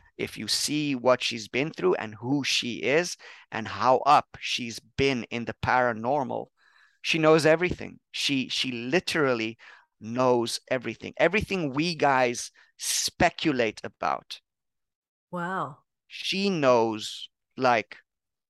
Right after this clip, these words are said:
Speaker 1: physically, tangibly. She has, she's been face to face with Lucifer. She's been face to face
Speaker 2: Wow.
Speaker 1: with Molech.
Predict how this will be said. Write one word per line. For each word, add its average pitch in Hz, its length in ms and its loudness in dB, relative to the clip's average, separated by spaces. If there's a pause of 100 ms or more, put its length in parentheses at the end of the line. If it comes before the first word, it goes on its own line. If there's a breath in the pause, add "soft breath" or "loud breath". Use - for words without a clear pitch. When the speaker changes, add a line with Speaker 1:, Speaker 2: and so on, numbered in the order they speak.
(280)
Speaker 1:
physically, 151 760 -2
tangibly. 147 600 -2
She - 340 0
has, 113 460 0 (520)
she's 151 280 -2
been 147 160 2
face 160 340 2
to 160 120 -6
face 135 360 -2
with - 220 -12
Lucifer. 120 580 -6 (360 loud breath)
She's 147 340 -2
been 139 180 -2
face 143 340 0
to 160 100 -6
face 151 280 -2
Speaker 2:
Wow. 147 60 -14
Speaker 1:
with 113 160 -14
Molech. 123 640 2